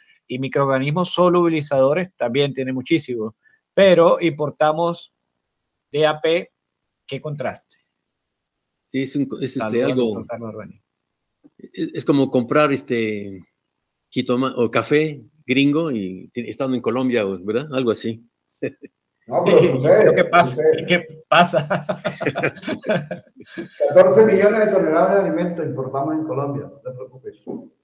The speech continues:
Speaker 2: No, sí está, es brutal.
Speaker 3: Sí.
Speaker 2: Bueno, aquí nomás tocando el tema de fósforo y nitrógeno, el fósforo es inmóvil en la, en el suelo.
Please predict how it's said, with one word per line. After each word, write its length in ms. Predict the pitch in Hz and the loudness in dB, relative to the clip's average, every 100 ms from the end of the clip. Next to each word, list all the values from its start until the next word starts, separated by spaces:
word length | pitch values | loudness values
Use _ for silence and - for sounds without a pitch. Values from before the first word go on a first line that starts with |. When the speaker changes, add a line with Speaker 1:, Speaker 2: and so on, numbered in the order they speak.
| _ | _
Speaker 2:
No, 240 | - 139 127 | -12 -10 -8
sí 120 | - | -10
está, 340 | - 117 110 | -4 -4 -4
es 160 | 110 - | -10 -2
brutal. 500 | 117 117 123 120 - _ _ _ _ _ - | 0 2 0 -2 -10 _ _ _ _ _ -16
Speaker 3:
Sí. 60 | 113 120 | -6 0
Speaker 2:
Bueno, 140 | 139 | 2
aquí 160 | 139 165 | 2 0
nomás 260 | 139 151 151 _ | 0 -2 -4 _
tocando 300 | 131 160 165 | -4 -2 0
el 60 | 147 | 0
tema 220 | 165 151 | 2 4
de 80 | 131 | 2
fósforo 340 | 156 151 143 | 2 0 0
y 60 | 139 | 0
nitrógeno, 580 | 135 151 147 151 151 127 | 2 2 0 -4 -6 -4
el 120 | 113 | 0
fósforo 440 | 160 - 156 139 - | 0 0 -2 -2 -4
es 240 | 135 - | -6 -6
inmóvil 540 | 131 117 127 143 151 139 | -4 0 2 2 0 -2
en 100 | 127 | -2
la, 220 | 127 120 | -4 -6
en 120 | 123 127 | -4 -4
el 80 | |
suelo. 420 | 127 147 139 147 | -2 -2 -2 -4